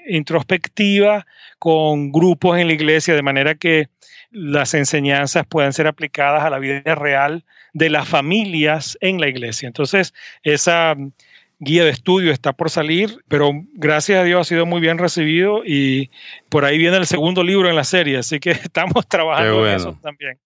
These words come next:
Speaker 2: ¿Qué valor añade a la familia el libro que tú acabas de escribir, La túnica del padre?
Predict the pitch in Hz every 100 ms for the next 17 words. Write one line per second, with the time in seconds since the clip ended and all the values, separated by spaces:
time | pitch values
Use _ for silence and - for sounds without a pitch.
0 | _ _ _ - 139 170 190 202 190 175
1 | 131 135 160 165 170 170 135 120 113 110
2 | - 107 113 147 151 139 104 98 90 -
3 | 113 101 101 123 131 120 - 92 110 104
4 | 113 107 95 - 101 101 113 - _ 110
5 | 101 113 104 98 92 80 82 85 -